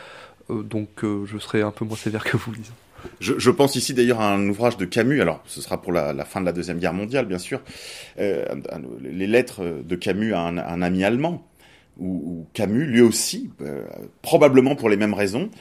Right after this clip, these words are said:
Speaker 2: euh, témoigne d'un pacifisme et d'un,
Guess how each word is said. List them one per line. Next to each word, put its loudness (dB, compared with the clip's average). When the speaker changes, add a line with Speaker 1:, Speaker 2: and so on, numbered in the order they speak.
Speaker 2:
euh, -6
témoigne 2
d'un 0
pacifisme -6
et -2
d'un, -2